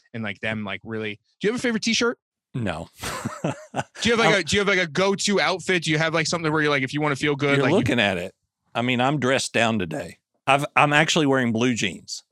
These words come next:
Speaker 1: Okay. But, like, I mean, so in, in a,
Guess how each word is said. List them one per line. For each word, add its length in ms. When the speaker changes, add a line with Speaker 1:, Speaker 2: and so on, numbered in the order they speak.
Speaker 1:
Okay. 300
But, 180
like, 300
I 80
mean, 320
so 500
in, 260
in 120
a, 80